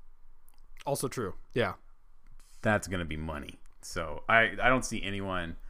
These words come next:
Speaker 2: given the way they tend to book the, the Money in the Bank, where it generally is a heel and it's generally used opportunistically,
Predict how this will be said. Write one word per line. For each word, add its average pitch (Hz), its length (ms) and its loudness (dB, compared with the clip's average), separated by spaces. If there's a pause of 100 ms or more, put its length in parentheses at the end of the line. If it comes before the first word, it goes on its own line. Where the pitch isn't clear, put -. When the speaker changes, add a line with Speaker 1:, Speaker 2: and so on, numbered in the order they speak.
(680)
Speaker 2:
given 143 220 6
the 139 60 6
way 127 120 10
they 117 100 6
tend 107 200 0
to 101 60 2
book 104 220 2
the, 95 80 0
the 82 300 0
Money 82 240 0
in 80 60 -4
the 78 60 -4
Bank, 71 280 4
where 85 140 2
it 71 40 0
generally 87 300 0
is 90 100 2
a 92 40 0
heel 87 500 -2 (160)
and 71 160 -6
it's 69 180 -8
generally 80 380 -6
used 76 320 -8
opportunistically, 76 960 -6